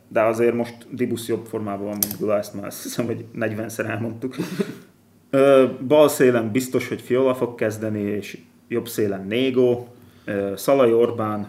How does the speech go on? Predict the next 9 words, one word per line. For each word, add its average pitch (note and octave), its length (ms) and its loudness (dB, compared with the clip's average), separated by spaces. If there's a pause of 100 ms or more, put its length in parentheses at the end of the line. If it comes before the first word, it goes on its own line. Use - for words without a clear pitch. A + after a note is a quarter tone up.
Botka A2 360 -4
lesz F#2+ 200 -12
középen, G#2+ 760 -4
esetleg A2+ 600 -4
Botka A2 340 -8
helyett G2+ 440 -6
Lang, B2+ 360 -2 (400)
de A2+ 200 -2
mondjuk A#2 240 -2